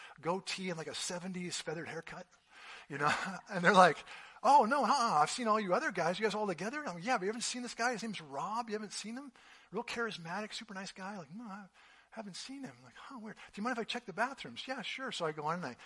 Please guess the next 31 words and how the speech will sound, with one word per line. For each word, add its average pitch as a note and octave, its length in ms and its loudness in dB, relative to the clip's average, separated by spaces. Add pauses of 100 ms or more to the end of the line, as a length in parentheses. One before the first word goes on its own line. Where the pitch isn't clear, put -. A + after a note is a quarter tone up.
(280)
check - 240 -2
the D3 80 -8
men's C#3 280 -4
bathroom, C3+ 440 -6
and A#2+ 60 -10
it's - 200 -16
empty, F#3+ 320 -14
and G2+ 140 -18 (540)
I - 60 -20
come C#3 120 -10
back B2+ 180 -2
out, C#3+ 120 -2
and C#3 80 -12
I A#2+ 60 -12
go, G#2+ 200 -14 (1080)
"Hey, D#3+ 120 -16
do D#3+ 80 -10
you, G#3+ 80 -6
do - 60 -12 (2250)
you C#3 60 -18
mind G3+ 120 -8
if G#3 40 -6
I - 40 -6
check G3+ 180 -8
the D3+ 80 -10
women's E3 280 -10
bathroom? G#3+ 420 -8
I E3 40 -12
mean, C#3 80 -12
he D3+ 60 -14
might, D#3+ 240 -4